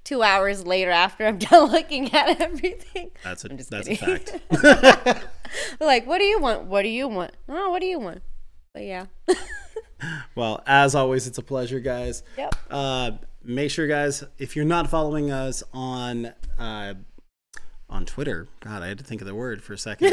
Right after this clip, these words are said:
Speaker 1: <laughs>
Speaker 2: Um, <laughs> if you're not following us on Twitter, make sure you guys do follow at Bunny Ranch, at Sage Rush Ranch, at Kit Kat Brothel, and opening soon at Love Ranch North. Um, Love Ranch, you should see before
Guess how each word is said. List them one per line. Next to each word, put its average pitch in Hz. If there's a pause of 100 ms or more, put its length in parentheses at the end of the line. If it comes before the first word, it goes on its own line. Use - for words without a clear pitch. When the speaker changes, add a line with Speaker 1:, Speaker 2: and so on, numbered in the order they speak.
Speaker 1:
<laughs> 605 (880)
Speaker 2:
Um, 160
<laughs> -
if 220
you're 269
not 247
following 233
us 202
on 202
Twitter, 208
make 185
sure 208
you 185
guys 180
do 165
follow 170
at 165
Bunny 143
Ranch, 131 (100)
at 185
Sage 117
Rush 110
Ranch, 117
at -
Kit 147
Kat 127
Brothel, 131 (380)
and 156 (200)
opening 143
soon 175 (140)
at 120 (520)
Love 170
Ranch 131
North. 104 (440)
Um, 120 (200)
Love 147
Ranch, 151
you 151
should 143
see 147
before 165